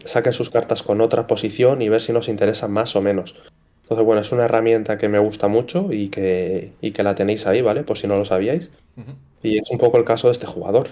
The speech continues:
Speaker 1: Tiene un L quince de cincuenta y siete y el precio cero coma cero nueve, trescientos veintiocho euros. Una liga quizás más desconocida.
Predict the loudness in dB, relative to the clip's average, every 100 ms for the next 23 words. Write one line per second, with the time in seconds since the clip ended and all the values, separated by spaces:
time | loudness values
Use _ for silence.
0 | -12 -2 2 6 6 6 4 2 0 2
1 | 2 2 -2 -2 -2 -4 -2 0 2 0
2 | -4 -20 _ _ _ _ _ -4 -4 -6
3 | -8 0 2 4 0 2 2 4 4 4
4 | 2 0 0 -2 -2 -2 0 -2 0 2
5 | 4 4 0 -6 -10 -2 0 0 -2 -4
6 | -4 -4 -4 -6 -6 -4 -2 -2 -2 -4
7 | -4